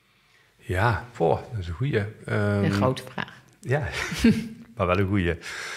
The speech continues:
Speaker 1: Nou, eh, kijk, we zitten hier dus inderdaad nou een podcast op te nemen. Ja, vind ik helemaal fantastisch, weet je wel. Ik bedoel, hoe leuk is het nou dat we de, eh, een tafel hebben, een, eh,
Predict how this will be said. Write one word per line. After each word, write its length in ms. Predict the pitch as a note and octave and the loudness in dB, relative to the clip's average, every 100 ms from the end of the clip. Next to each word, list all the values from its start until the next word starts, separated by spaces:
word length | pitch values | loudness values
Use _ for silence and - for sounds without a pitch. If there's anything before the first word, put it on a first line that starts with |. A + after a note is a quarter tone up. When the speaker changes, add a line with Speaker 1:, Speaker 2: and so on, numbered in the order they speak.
| - - | -14 -8
Speaker 1:
Nou, 240 | - G2 G2 F#2+ | 2 4 4 6
eh, 260 | G2+ F#2+ F#2 - | 6 6 4 2
kijk, 200 | G#2 - | -2 0
we 120 | F#2+ | -2
zitten 220 | F#2+ - | -2 0
hier 100 | G2 | 0
dus 100 | F2+ | 2
inderdaad 380 | F#2 F#2+ F#2 F#2+ | 2 4 4 2
nou 140 | F2+ | 2
een 100 | F2+ | 0
podcast 440 | - A#2 - F#2+ - | -2 -4 2 0 2
op 120 | F#2 | -4
te 60 | E2 | -2
nemen. 320 | D#2+ E2 G2+ - | 0 0 0 -2
Ja, 80 | |
vind 160 | E2 - | -6 -6
ik 100 | F2 | -6
helemaal 200 | F#2 F2 | -4 -6
fantastisch, 520 | - G2+ G2+ - - | -6 -4 -4 -6 -12
weet 160 | F2 D#2+ | -12 -10
je 60 | |
wel. 120 | F2 F#2 | -6 -6
Ik 60 | F#2 | -4
bedoel, 200 | F#2 F2+ | -4 -2
hoe 120 | F#2 | 2
leuk 220 | F#2+ F#2+ | 2 2
is 80 | F#2+ | 0
het 140 | E2+ G2 | -2 -2
nou 260 | F#2 F#2 | 0 0
dat 180 | F2+ F2+ | 0 0
we 80 | F2+ | 2
de, 180 | F#2 E2+ - - - - - | 2 0 -6 -16 -16 -14 -2
eh, 680 | G#2+ - G2 F#2+ F2 - | 0 2 0 -2 -2 -2
een 100 | G2+ | -2
tafel 420 | G2+ G2 G2+ - F#2+ | 2 4 4 4 0
hebben, 360 | F#2 F#2+ F#2 - | 2 2 0 0
een, 120 | |
eh, 60 | F2+ | -4